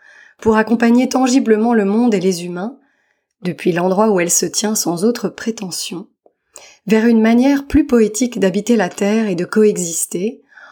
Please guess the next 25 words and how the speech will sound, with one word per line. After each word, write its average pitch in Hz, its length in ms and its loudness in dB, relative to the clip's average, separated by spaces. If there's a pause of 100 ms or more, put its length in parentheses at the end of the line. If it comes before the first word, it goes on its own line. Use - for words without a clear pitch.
(140)
en 202 140 2
en 202 80 4
montrant 220 380 2
les 196 140 2
pousses - 500 -4
et 190 120 0
les 185 140 2
graines 196 460 0
de 175 80 0
lumière 180 480 -2
déjà 190 420 0
semées. 160 420 -6 (2250)
À 180 80 0
l'instar 214 600 0
de 165 80 -4
Paul 240 280 0
Éluard, 170 680 -4 (440)
elle 196 180 2
revendique 226 540 2
une 208 100 4
utopie 196 540 -2
incarnée, 196 720 -4 (340)
sensorielle 233 720 2
et 170 60 2
réelle, 190 580 -2